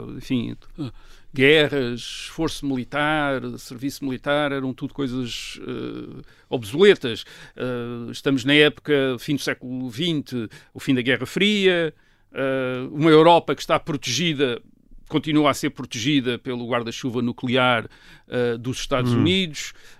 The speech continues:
Speaker 1: a integração europeia, enfim, que junta numa mesma, num mesmo projeto internacional,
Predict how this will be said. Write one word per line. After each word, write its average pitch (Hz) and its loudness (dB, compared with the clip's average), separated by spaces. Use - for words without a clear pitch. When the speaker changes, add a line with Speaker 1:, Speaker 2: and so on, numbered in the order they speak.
Speaker 1:
a 208 -2
integração 196 6
europeia, 214 8
enfim, 156 -4
que 131 -6
junta 156 6
numa 131 2
mesma, 131 2
num 127 0
mesmo 135 4
projeto 139 0
internacional, 151 2